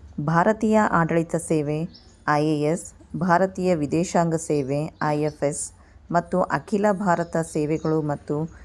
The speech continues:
ಕೇಂದ್ರ ಸೇವೆಗಳ ಗ್ರೂಪ್ ಎ ಮತ್ತು ಬಿ ಭಾರತೀಯ ನಾಗರಿಕ ಸೇವೆಗಳ ಅಡಿಯಲ್ಲಿ ಬರುತ್ತವೆ.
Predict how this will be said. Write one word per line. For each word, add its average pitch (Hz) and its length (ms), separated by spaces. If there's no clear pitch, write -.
ಕೇಂದ್ರ 202 320
ಸೇವೆಗಳ 160 600
ಗ್ರೂಪ್ 156 460
ಎ 165 160
ಮತ್ತು 165 400
ಬಿ 147 320
ಭಾರತೀಯ 160 640
ನಾಗರಿಕ 151 560
ಸೇವೆಗಳ 156 500
ಅಡಿಯಲ್ಲಿ 147 440
ಬರುತ್ತವೆ. 139 480